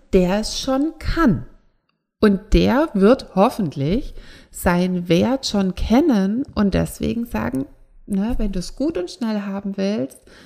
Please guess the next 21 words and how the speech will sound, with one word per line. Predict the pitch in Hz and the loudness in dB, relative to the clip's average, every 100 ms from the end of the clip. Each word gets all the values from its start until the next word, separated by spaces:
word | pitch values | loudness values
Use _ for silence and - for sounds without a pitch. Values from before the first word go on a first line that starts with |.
| - | -6
dann | - 214 | 2 4
bin | 196 | 6
ich | 185 | 2
für | - 185 | -2 -2
dich | 185 - | -4 -4
genau | 185 190 175 170 | -4 -2 -2 -4
die | - 175 | -4 -2
richtige | 175 165 - - | -2 -2 -4 -8
Person, | 170 - 165 - 185 269 320 - - - | -6 -4 -4 -2 -2 -2 -6 -18 -16 -6
dann | 214 | -4
kostet | 226 208 - - | 0 -2 -2 -10
es | 170 175 | -12 -12
aber | - - | -12 -12
was. | - - - - _ _ _ _ - _ _ | -14 -18 -20 -20 _ _ _ _ -20 _ _
Weil | - 147 151 185 277 349 - | -6 -2 0 0 0 -4 -2
ich | 165 165 - | 0 0 -2
eben | 196 196 214 | -4 -2 -6
schnell | - - 170 151 - | -8 -2 0 0 0
und | 214 208 | -2 0
gut | 190 196 196 - | 2 2 2 0
bin. | 185 120 | 0 0